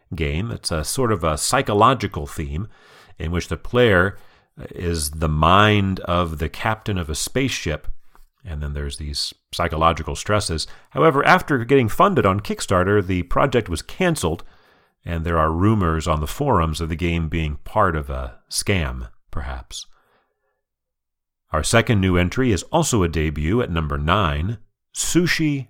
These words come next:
Roll by Phil Walker Harding, published by Gamewright, with seventeen thousand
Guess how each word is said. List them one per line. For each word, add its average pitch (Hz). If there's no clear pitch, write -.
Roll 87
by 65
Phil 107
Walker 90
Harding, 113
published 90
by 73
Gamewright, 80
with -
seventeen 104
thousand 90